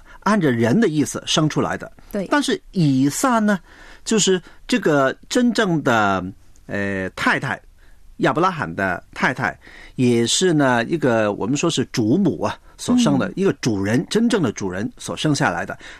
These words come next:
Speaker 1: 他是凭着神的应许而生的，而不是凭着人的意思而生的。那这个就是很大的分别了。
Speaker 2: 嗯。对，那好像呢，保罗跟犹太派的观点呢，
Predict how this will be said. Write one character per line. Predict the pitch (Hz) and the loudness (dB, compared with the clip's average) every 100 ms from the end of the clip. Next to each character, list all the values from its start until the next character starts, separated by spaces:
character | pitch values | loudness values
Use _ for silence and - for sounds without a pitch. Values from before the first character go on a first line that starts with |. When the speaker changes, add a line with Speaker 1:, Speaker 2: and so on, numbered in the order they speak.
| - | -4
Speaker 1:
他 | 269 | -2
是 | - - | 0 -2
凭 | - 147 | -2 -2
着 | 156 | 0
神 | - - 113 | -2 -2 0
的 | 156 | 2
应 | 123 170 226 233 | 2 2 2 2
许 | 220 - 87 - - | 0 -4 -6 -10 -8
而 | 110 | -4
生 | 139 120 | -2 -2
的， | 82 - - | -4 -8 -8
而 | 127 | -8
不 | - 120 | -4 -2
是 | 151 127 | -2 -4
凭 | - 110 | -6 -4
着 | 123 - - | -4 -6 -8
人 | 104 113 | -4 -2
的 | 113 | -2
意 | 113 101 | -2 -4
思 | 101 | -6
而 | 82 | -8
生 | - 104 | -6 -6
的。 | 90 - - | -8 -12 -10
那 | - 107 | -6 -2
这 | 214 | 0
个 | 170 | 0
就 | 127 | -2
是 | 117 | -4
很 | 107 82 | -6 -4
大 | 156 98 | -4 -4
的 | |
分 | - 117 | -4 -4
别 | 107 90 | -4 -6
了。 | 104 | -8
Speaker 2:
嗯。 | - - - - | -12 -20 -14 -6
对， | 202 180 180 - - - | -4 -4 -8 -14 -12 -2
那 | 320 | 0
好 | 277 180 | 0 -2
像 | - 285 269 | 0 2 2
呢， | 220 | 2
保 | 190 170 156 165 | 0 0 2 0
罗 | 175 190 233 | 2 2 2
跟 | 254 247 240 196 | 2 2 2 2
犹 | 185 | 0
太 | 247 311 262 | 0 0 0
派 | - 277 226 | 0 0 0
的 | 185 175 170 | 2 2 0
观 | - 311 339 359 | -2 0 2 2
点 | 185 160 | 0 0
呢， | 180 | -4